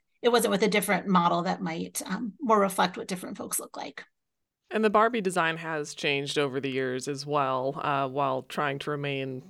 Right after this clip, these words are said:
Speaker 2: somewhat recognizable to this original doll that we're talking about today. But one thing that Barbie has maintained over the years is her independence. And, and what are some of the other positives that are associated with Barbie?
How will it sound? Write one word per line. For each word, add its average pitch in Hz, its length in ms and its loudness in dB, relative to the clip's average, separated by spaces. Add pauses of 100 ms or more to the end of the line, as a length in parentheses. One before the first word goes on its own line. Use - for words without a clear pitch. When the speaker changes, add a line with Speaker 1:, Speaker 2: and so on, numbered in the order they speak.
(160)
Speaker 2:
somewhat 202 400 4
recognizable 143 680 -2
to 156 160 -4
this 139 220 0
original 143 480 -2
doll 139 340 0
that 135 320 -4
we're 147 140 -2
talking 143 260 -4
about 139 160 -2
today. 139 440 -2 (440)
But 175 360 4
one 226 340 2
thing 233 240 2
that 170 320 2
Barbie 156 320 2
has 165 280 0
maintained 139 680 -8
over 139 160 -6
the 143 80 -4
years 135 580 -4
is 196 360 4
her 160 420 0
independence. 180 720 -2
And, 156 260 -4
and 160 240 -4
what 180 140 6
are 185 100 4
some 180 160 -4
of 165 60 -2
the 156 140 4
other 156 180 2
positives 160 600 -2
that - 120 -4
are - 280 -6
associated - 640 -6
with - 140 -12
Barbie? - 440 -6